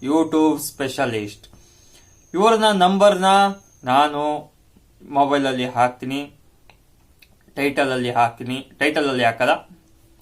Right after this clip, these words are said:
ನಂಬರ್ ಕೊಡ್ತೀನಿ. ಈ ವ್ಯಕ್ತಿ ಹತ್ರ ಹೋಗಿ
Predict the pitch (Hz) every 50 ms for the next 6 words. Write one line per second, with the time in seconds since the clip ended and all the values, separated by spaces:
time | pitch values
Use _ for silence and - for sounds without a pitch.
0 | _ - 139 165 196 208 196 165 165 - 151 131 127 - 117 107 110 - - _
1 | _ _ _ _ _ _ _ _ - 214 254 269 262 240 220 196 185 190 - -
2 | 196 190 185 180 180 180 170 156 143 147 147 139 139 147 151 151 151